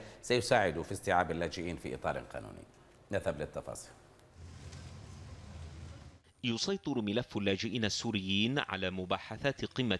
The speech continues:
Speaker 2: بروكسل بين القادة الأوروبيين ورئيس الوزراء التركي داوود أوغلو،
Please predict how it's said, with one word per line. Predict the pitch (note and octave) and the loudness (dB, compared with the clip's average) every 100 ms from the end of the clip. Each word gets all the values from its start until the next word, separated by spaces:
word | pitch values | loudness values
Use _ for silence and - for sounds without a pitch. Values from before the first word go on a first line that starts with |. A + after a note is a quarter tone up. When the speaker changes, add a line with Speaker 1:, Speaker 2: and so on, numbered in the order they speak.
| G#2+ | 0
Speaker 2:
بروكسل | G2 A#2 - A2+ C3 D#3+ | 2 2 4 2 2 0
بين | G#2 F#2+ | 2 2
القادة | F2+ F#2 - C3 F#2 G#2 | 0 0 0 0 0 -2
الأوروبيين | F#2 A#2 A2+ G2 G2+ G2 G#2 B2 D3+ | 0 2 2 2 0 4 4 4 0
ورئيس | - A2+ G2+ D3 C#3+ A2+ | 4 4 4 0 -2 0
الوزراء | G2 G2 A#2 C3 | 0 2 4 2
التركي | G#2+ - A#2+ - A2+ B2+ B2 | -2 -6 -6 0 0 0 -2
داوود | A2+ F#2+ F#2 A#2 | 2 4 4 4
أوغلو، | B2+ G#2 F2 D#2+ | 4 4 0 -6